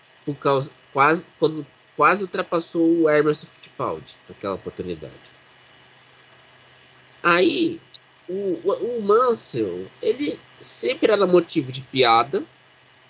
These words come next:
por ser rápido demais, mas não ter nada entre as orelhas. E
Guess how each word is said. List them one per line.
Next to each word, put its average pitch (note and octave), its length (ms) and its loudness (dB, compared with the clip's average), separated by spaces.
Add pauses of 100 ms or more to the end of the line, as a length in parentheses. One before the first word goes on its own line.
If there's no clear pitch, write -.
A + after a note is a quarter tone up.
(180)
por E3+ 120 2
ser E3 180 2
rápido E3+ 480 0
demais, C3 840 0
mas D3+ 160 4
não D3+ 140 0
ter C#3+ 300 4
nada C3+ 280 0
entre C3 200 -2
as A#2+ 100 -2
orelhas. A#2+ 680 -2 (2250)
E B3+ 380 -2